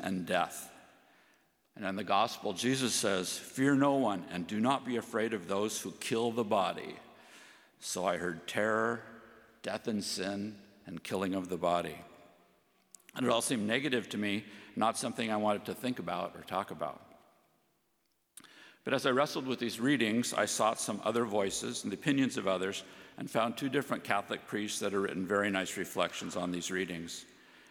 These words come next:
And both of them got to the same place and the same conclusion. The title of one's reflection, reflection was, "There's Beauty in the Ugly," and the other's was strikingly familiar.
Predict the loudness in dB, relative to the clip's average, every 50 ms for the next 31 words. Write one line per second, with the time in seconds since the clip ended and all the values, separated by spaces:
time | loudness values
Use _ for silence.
0 | -20 _ _ _ -2 0 2 2 2 0 0 0 0 2 2 2 4 4 4 2
1 | 2 0 -4 -6 -6 -6 -4 -2 0 0 0 -2 -2 0 2 2 2 0 -2 -4
2 | -6 -6 -6 -6 -6 -4 -2 0 0 0 -2 -2 -4 -6 -4 -2 0 0 0 0
3 | -2 -4 -6 -8 -10 -12 -16 -20 -20 -20 -20 -20 _ _ _ _ _ _ _ _
4 | _ _ _ -16 -16 -14 -8 -6 -4 0 2 2 2 2 2 2 0 0 0 2
5 | 2 2 2 2 2 0 0 0 0 2 2 2 2 0 -4 -8 -6 -6 -6 -6
6 | -8 -8 -6 -6 -4 -2 0 -2 -2 -2 -4 -6 -4 -2 0 0 0 0 -2 -4
7 | -8 -10 -12 -16 -20 -20 -20 -20 -10 _ -4 -2 -2 -4 -6 -6 -2 0 2 2
8 | 2 2 0 -2 -4 -4 -6 -4 -4 -4 -2 -2 -2 -2 -4 -6 -8 -8 -8 -10
9 | -12 -16 -20 -20 -20 -20 _ _ _ _ _ _ _ _ -4 -2 0 2 2 2
10 | 2 2 0 0 -2 -2 -4 -2 -2 -2 0 0 0 0 -2 -4 -4 -4 -4 -4
11 | -4 -4 -2 -2 -2 -2 -2 -2 -2 -4 -6 -8